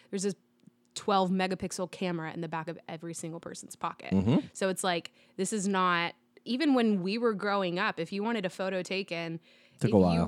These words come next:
Speaker 1: were not rich enough for a digital camera, you had, like, a disposable and you got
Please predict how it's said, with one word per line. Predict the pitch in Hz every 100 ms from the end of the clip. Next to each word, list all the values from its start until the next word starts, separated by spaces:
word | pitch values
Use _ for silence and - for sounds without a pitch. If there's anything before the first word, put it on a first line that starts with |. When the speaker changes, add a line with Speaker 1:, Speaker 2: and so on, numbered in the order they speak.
| 202
Speaker 1:
were | 220
not | 220 208 -
rich | 180 170 180 185 208
enough | 180 165
for | - - 180 170
a | 175
digital | 151 185 165 180
camera, | 175 - 180 196 - 101 190 196 _ _
you | 214
had, | 208 208 196 202 185
like, | 202 -
a | 214
disposable | 240 - 247 320 226 117 85
and | 190 196
you | 196
got | 185 175 175